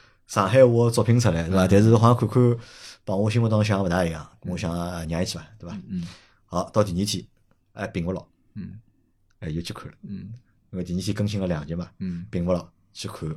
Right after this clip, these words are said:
Speaker 1: 哎，觉着看看，哎，这故事蛮有劲个嘛。
Speaker 2: 嗯。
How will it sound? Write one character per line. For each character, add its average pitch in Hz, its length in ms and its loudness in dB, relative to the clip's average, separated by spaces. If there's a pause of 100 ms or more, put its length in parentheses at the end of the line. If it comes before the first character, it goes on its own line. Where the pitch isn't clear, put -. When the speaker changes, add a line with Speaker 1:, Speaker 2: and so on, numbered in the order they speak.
(480)
Speaker 1:
哎， 95 140 -6
觉 143 160 -2
着 180 60 -2
看 165 140 -4
看， 240 160 -4 (420)
哎， 123 80 -6
这 - 80 -6
故 165 160 -6
事 190 100 -4
蛮 302 140 0
有 302 60 6
劲 98 180 0
个 85 60 -4
嘛。 110 100 -2
Speaker 2:
嗯。 92 280 -4